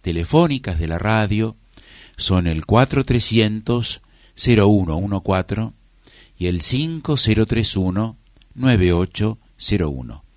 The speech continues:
También les proveo, les suministro, les brindo mi número de celular, que es el once dos, tres cero cinco, treinta veintisiete. Una vez más, once dos,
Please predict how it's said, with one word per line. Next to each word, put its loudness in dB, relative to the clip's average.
También 0
les -4
proveo, 2
les -2
suministro, -2
les -2
brindo 0
mi -2
número 2
de 4
celular, 0
que -4
es -4
el -6
once -2
dos, 2
tres 2
cero 4
cinco, 0
treinta 2
veintisiete. -6
Una -6
vez -2
más, -2
once 0
dos, 2